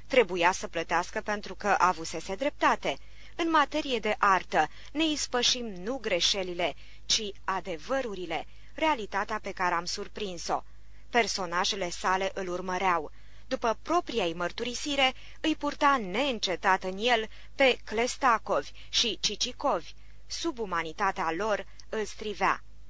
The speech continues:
Nu-l salvase pe niciunul. Ca artist, nici nu ar fi putut să o facă.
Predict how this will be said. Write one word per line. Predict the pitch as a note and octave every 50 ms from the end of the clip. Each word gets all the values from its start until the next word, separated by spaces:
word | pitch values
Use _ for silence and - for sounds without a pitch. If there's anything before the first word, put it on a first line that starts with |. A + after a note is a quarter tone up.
| - - -
Nu-l | - F#3 A3+ E4 F4+ D#4+
salvase | - - G#3 E3+ D#3 D#3 G3 G3+ G3+ - G#3 F#3
pe | - G3
niciunul. | G#3 A#3 A#3 - - C#4+ C4 G#3 F3+ D#3 C3+ - - - - - -
Ca | - A#3 G#3
artist, | F3 D#3 - - - D4 D4 - - - - - - - - -
nici | G3 A3 D4+ F4+ - - -
nu | B3+ B3
ar | A#3 A3+
fi | - - G#3+
putut | - - G3 - F#3 E3
să | - - - F3
o |
facă. | D#3+ - - D#3+ D#3 - - - - -